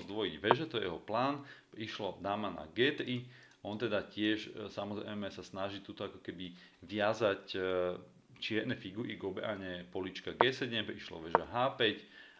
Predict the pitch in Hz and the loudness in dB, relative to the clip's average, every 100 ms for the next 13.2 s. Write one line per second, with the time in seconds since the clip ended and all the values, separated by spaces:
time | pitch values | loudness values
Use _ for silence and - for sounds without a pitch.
0 | - 107 117 - 117 113 104 - - - | -6 0 0 0 -4 -4 -6 -8 -12 -6
1 | 98 92 101 92 - 95 87 85 90 110 | -4 -2 -4 -4 -4 -6 -4 -6 -2 -2
2 | - 104 - 101 156 110 120 117 113 98 | -2 -6 -6 -4 -2 0 0 0 -2 -2
3 | 95 95 - - 95 - 110 113 101 92 | -4 -4 -8 -6 -6 0 2 2 2 0
4 | 95 - - 92 - - - 98 107 95 | -2 -4 -2 -2 -4 -16 -8 -6 -4 -2
5 | 98 104 98 95 98 95 92 87 - - | 0 0 -2 -2 -2 -2 -4 -8 -16 -18
6 | 90 101 101 104 87 - 110 117 117 - | -4 0 2 2 -2 -4 2 2 6 4
7 | 98 92 - - - _ - 98 98 90 | 4 -2 -14 -20 -20 _ -4 0 0 2
8 | 113 117 85 - - _ _ 98 92 90 | 2 4 2 -2 -18 _ _ -8 -6 -4
9 | 90 98 85 - 110 90 80 80 - 139 | -4 -4 -6 -6 -6 -6 -6 -8 -2 0
10 | 160 - - - - 101 107 92 120 123 | 0 -2 -16 -20 -8 2 4 4 0 0
11 | 123 113 113 107 104 104 - - 92 90 | 2 0 -2 -4 -2 -2 -4 -6 -6 -6
12 | 107 113 - 110 107 90 82 - 117 117 | -4 -4 -4 -6 -6 -8 -8 0 2 2
13 | 131 127 | 0 0